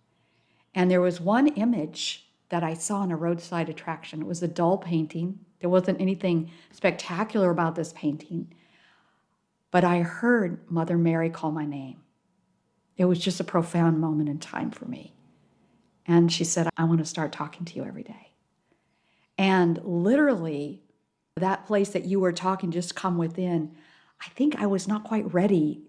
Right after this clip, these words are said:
to come within to my own. I wasn't ready. But she was that bridge. Literally, I felt like she was holding my heart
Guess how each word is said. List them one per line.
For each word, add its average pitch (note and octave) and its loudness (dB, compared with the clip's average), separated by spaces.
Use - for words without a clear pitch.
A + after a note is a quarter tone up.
to F3+ -8
come F3+ -2
within E3 0
to - -2
my F3 4
own. F3 2
I F#3 0
wasn't G#3+ 2
ready. F3+ -2
But F#3 -4
she - 0
was C#4+ 0
that F3+ -2
bridge. F#3 -4
Literally, A#3+ 2
I - -10
felt B3+ 0
like G#3 -2
she - -4
was F3 -2
holding G#3+ 2
my G3+ 0
heart F3+ -4